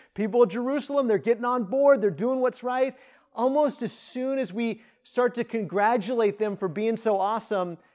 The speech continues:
then they realize, "Oh, wait, the rich people are, the rich Jewish people are oppressing the poor Jewish people. They're taking advantage of their own brothers. They're, they're loaning them money at interest, and they're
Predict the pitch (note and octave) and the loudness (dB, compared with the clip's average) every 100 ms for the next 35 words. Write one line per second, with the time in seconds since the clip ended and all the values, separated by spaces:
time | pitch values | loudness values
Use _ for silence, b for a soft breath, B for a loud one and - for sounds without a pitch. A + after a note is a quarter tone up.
0 | b D#3 D#3+ A3 A3 G#3+ - _ _ _ | b -6 -2 0 -2 -8 -16 _ _ _
1 | F3+ G3 F#3+ G3 F#3+ F3+ E3+ G3+ F#3+ F#3 | -6 -2 0 2 2 2 0 -2 0 0
2 | D#3 - _ _ - D#3+ F#3 G3 - G3+ | -4 -8 _ _ -12 -4 -2 -4 -6 -10
3 | - E3+ D#3 D#3+ D#3 D#3 - _ _ _ | -4 -2 -2 0 0 -2 -8 _ _ _
4 | D3+ D#3+ D#3+ G#3+ - A#2+ G3+ B3+ - - | -10 0 4 2 0 -4 0 0 -2 -8
5 | E3+ F3 F3 E3 F#3 - - G3+ G3+ G3 | -8 -4 0 0 -2 -6 -2 -2 -2 -8
6 | E3 - F#3+ F#3+ D3 D#3 - C#3 C3+ C#3+ | -8 -6 -2 -2 -2 -6 -8 -12 -12 -8
7 | D3 C#3+ E3 D#3 F3+ C#3 F3 F3+ D#3+ D#3 | -8 -8 -8 -6 -6 -6 -6 -6 -6 -6
8 | F3 F3 D#3+ E3+ E3 C#3 - b b b | -4 -4 -2 -2 0 -2 -6 b b b
9 | E3 D3+ - b b D#3+ D#3+ E3 _ _ | -6 -6 -10 b b -4 -4 -6 _ _
10 | G#3+ E3 E3+ G3 G#3+ A3 G#3+ G3 F3+ G3+ | -14 -8 0 2 2 2 0 0 -2 -2
11 | G3+ F3+ F#3 F#3+ F3+ E3+ C#3+ - - _ | 0 -2 -4 -6 -4 -6 -8 -12 -20 _
12 | _ _ _ _ _ _ D#3 D#3+ D#3+ E3 | _ _ _ _ _ _ -10 -4 0 0
13 | E3 | 0